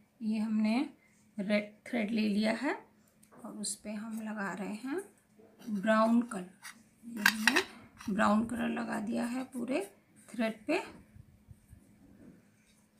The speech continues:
ये देखिए, ये हमारा ब्राउन कलर लग गया है, ठीक है। अब हम इस थ्रेड को धीरे धीरे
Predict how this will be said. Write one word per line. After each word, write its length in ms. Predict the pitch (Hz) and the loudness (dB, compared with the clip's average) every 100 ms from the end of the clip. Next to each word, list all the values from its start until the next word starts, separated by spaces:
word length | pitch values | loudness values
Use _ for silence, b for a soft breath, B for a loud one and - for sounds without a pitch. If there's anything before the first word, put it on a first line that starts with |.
| - _ _ _ _ - | -20 _ _ _ _ -10
ये 100 | 196 | -8
देखिए, 420 | 160 143 - 185 | -10 -16 -16 -14
ये 180 | 175 185 | -10 -10
हमारा 540 | 208 202 202 226 330 392 - _ - | -10 -10 -8 -4 -2 -4 -8 _ -14
ब्राउन 360 | 202 190 185 190 | -10 -6 -6 -8
कलर 340 | 202 202 208 | -8 -8 -8
लग 240 | 208 185 185 | -8 -10 -10
गया 260 | 196 214 - | -8 -10 -6
है, 140 | 320 - - _ - _ _ - _ _ | -8 -8 -14 _ -20 _ _ -20 _ _
ठीक 220 | 240 233 | -14 -8
है। 140 | 453 494 b b b _ - | -8 -10 b b b _ -12
अब 180 | 190 202 | -10 -6
हम 240 | 214 202 | -6 -6
इस 220 | 202 - | -6 -8
थ्रेड 300 | - 196 196 | -8 -10 -10
को 200 | - 277 453 - _ _ _ - | -8 -6 -6 -10 _ _ _ -10
धीरे 240 | 185 190 | -8 -8
धीरे 540 | 185 185 202 311 381 | -6 -6 -6 -6 -8